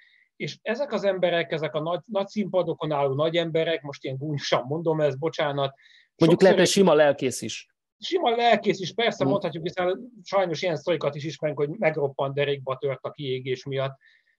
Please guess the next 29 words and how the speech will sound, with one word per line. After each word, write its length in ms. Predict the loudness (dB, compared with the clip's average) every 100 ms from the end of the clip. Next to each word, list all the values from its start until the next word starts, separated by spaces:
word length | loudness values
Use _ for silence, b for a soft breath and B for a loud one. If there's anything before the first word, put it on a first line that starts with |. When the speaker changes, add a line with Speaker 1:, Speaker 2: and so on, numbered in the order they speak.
| _
Speaker 1:
Tényleg 240 | 0 0
tőlük 340 | 2 -2 0 2
azt 200 | 0 0
várják, 300 | 0 0 -2
hogy 120 | -6
mindig 300 | -6 -8 -4
toppon 380 | -2 -2 -2 -2
legyenek, 520 | -2 -2 -4 -6 -8 _ _ -6
mindig 320 | -4 -4 -2
égjenek, 520 | -2 0 0 0 -2
mindig 320 | -4 -4 0
a, 220 | 2 2 -2
a 120 | -4
maximális 600 | -4 -4 -4 -2 -2 -6
hőfokon 440 | -8 -8 -6 -6
teljesítsenek, 720 | -4 -2 -4 -6 -8 -6 -6 -2
mert 220 | 2 6
ezért 420 | 6 6 4 2
lelkész, 440 | 2 0 -2 -4 -4
ezért 260 | -2 -4
kapja 340 | -4 -4 -2 -2
a 80 |
fizetését, 760 | -4 -4 -6 -4 -8 -10 -12 -12
ugye, 200 | -8 -2
ezért 280 | -2 -2 -6
dobok 300 | -6 -6 -4
bele 160 | -4 -4
a 60 |
persejbe. 720 | -6 -10 -14 -16 -14 -14 -16